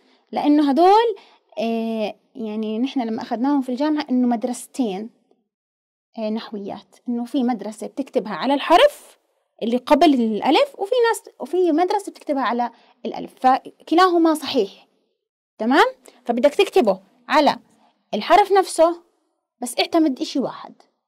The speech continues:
يعني أنت بدك تكتبه على الحرف نفسه، بدك تضل كل إشي تكتبه، يعني، على الحرف. يعني مثلًا عم تكتب فقرة، طلب منك الأستاذ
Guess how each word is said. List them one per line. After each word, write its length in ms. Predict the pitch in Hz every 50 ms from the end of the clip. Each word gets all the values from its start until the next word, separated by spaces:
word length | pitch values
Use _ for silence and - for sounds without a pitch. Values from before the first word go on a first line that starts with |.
| _ _ _ _ _ _ -
يعني 240 | 226 220 240 240 311
أنت 180 | 285 262 247
بدك 200 | 208 208 247 247
تكتبه 380 | - 339 302 - - 254 214 -
على 80 | -
الحرف 320 | 247 - - 320 320 - 339
نفسه، 240 | 370 370 - - 285
بدك 240 | 233 214 233 226
تضل 560 | - 220 226 285 339 330 269 226 220 214 202 - _ _
كل 480 | - - 370 403 403 415 415 403 381 -
إشي 180 | 392 392 - 427
تكتبه، 480 | 392 381 - - 370 339 359 339 330 330 _ _ _ _ _ _ _ _
يعني، 460 | - - 247 220 247 254 262 262 - _ _ _ -
على 140 | 254 277 269
الحرف. 680 | 269 262 - - - - - - _ _ _ _ _ _ _ _ _ _ _ _ _ _ -
يعني 120 | - 220
مثلًا 240 | 262 277 - 285 254
عم 100 | 240 269
تكتب 280 | 269 349 - - 269 220
فقرة، 560 | - - - 214 - - 220 320 392 - _ _ _ _ _ _ _ _ _ _ _ _ _ _ _ _
طلب 200 | - 240 240 220
منك 280 | 220 214 214 214 - 220
الأستاذ 400 | - - - - - 220 208